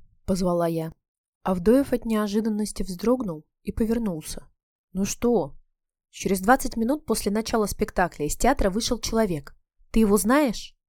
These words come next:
"Нет". "Точно?" "Да, он прошёл мимо моей машины". Стало холодно.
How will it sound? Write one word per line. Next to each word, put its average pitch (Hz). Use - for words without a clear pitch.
"Нет". 156
"Точно?" 226
"Да, 185
он 160
прошёл 185
мимо 175
моей 170
машины". 165
Стало 226
холодно. 156